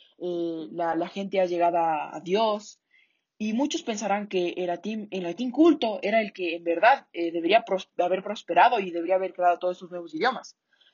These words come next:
Pero en verdad no, el latín culto acabó muriendo con la conquista de los árabes en la península ibérica. Y el latín vulgar, que era el que se hablaba por más personas, fue el que logró sobrevivir y el que es ahora la base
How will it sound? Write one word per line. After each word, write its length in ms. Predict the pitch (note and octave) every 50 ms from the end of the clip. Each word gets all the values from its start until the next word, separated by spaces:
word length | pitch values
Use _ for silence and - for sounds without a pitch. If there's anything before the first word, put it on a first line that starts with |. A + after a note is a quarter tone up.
| _ _ _
Pero 220 | - G3 G3 G3
en 80 | F#3+ F#3
verdad 240 | F3+ F3+ F#3 G3+ F#3+
no, 220 | G3 A#3 A#3+ G3+
el 80 | D#3+ F3+
latín 260 | F3 F3+ - A#3+ A#3
culto 300 | - - C#4+ C4+ - B3
acabó 260 | A#3+ G#3+ G3 G3 G#3
muriendo 520 | G#3 G#3 G3+ G3+ G#3 A3+ A#3 G#3+ F#3+ F3+ F3+
con 300 | F3+ F3+ E3+ E3+ E3 E3
la 200 | E3+ E3 D#3+ E3
conquista 520 | - F3 E3 - - A3 G#3+ - - F#3
de 100 | D#3+ E3
los 140 | D#3+ D#3+ F3
árabes 460 | F#3 G#3+ G#3 G3 F#3 E3+ F3 - - -
en 100 | E3+ E3
la 80 | E3
península 360 | - - D#3+ E3+ E3 - E3+ D#3+
ibérica. 400 | D#3+ G3+ G3+ F#3 - - - - _
Y 160 | F#3+ G3 F#3+ F3+ -
el 80 | F3+ F3+
latín 300 | F3+ E3+ - A#3+ C4 C4+
vulgar, 460 | A3 G3 F#3 F3 G#3+ A3+ G3 F3 F3
que 80 | - F#3
era 100 | F#3 F#3+
el 60 | F3
que 100 | F3 F#3
se 120 | F3+ -
hablaba 200 | E3 F3 F3+ E3+
por 140 | - E3+ C3+
más 180 | - A#3+ A#3+ -
personas, 380 | - - G#3 G#3 G3 F#3+ F3+
fue 120 | - F3+ F3
el 40 | F3
que 140 | - F#3
logró 240 | E3+ E3+ E3 E3+ F3+
sobrevivir 580 | F3+ G#3 F3+ F3 E3+ D#3+ D#3 D#3 B3 B3+ - - _ _ - - - - - _
y 100 | - G3
el 100 | F3+ E3
que 80 | - F#3+
es 80 | F#3+
ahora 280 | F#3+ F3 F3 F3+ F#3+ F#3+
la 140 | F3+ E3+ D#3+
base 420 | E3 E3+ - F3+ - - E3+ D#3+